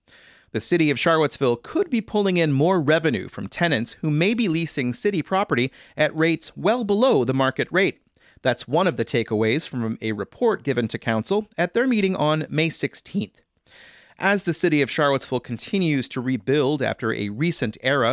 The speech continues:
of frequent leadership transitions, the current management is looking at aspects of the city administration that have gone unnoticed or unchecked.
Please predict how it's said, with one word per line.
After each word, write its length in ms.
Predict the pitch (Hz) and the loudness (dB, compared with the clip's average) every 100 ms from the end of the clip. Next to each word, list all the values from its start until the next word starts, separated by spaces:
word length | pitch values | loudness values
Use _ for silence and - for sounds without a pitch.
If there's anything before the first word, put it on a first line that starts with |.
| 143 | -2
of 160 | 98 - | -6 -6
frequent 580 | - 208 - 110 - | -2 -2 0 -2 -2
leadership 480 | 139 233 160 - 120 | -2 0 0 0 -4
transitions, 680 | - 107 101 107 101 160 - - - - _ 135 | -4 -4 -2 -2 -2 -2 -4 -12 -20 -20 _ -2
the 260 | 160 151 | 0 0
current 540 | - - 262 190 113 - | -4 -2 0 0 -2 -2
management 540 | 104 101 - 131 196 - | -2 -4 -4 -4 -4 -6
is 160 | 160 208 | -2 0
looking 260 | 220 226 | 0 -2
at 80 | - | -2
aspects 520 | 156 151 - 143 135 | -2 -2 0 -2 -2
of 160 | - 123 | -8 -8
the 80 | 127 | -4
city 340 | - 208 202 | -2 0 0
administration 720 | 165 160 156 151 135 - 131 | -2 -2 -2 -2 -2 -2 -4
that 120 | 127 123 | -2 -2
have 140 | 139 | -2
gone 300 | 131 123 120 - | -2 -2 -2 -2
unnoticed 640 | 233 226 208 135 120 - - | 0 2 2 2 0 -4 -10
or 140 | 151 - | -8 -2
unchecked. 640 | 143 113 - 147 - | -2 -2 -2 -2 -4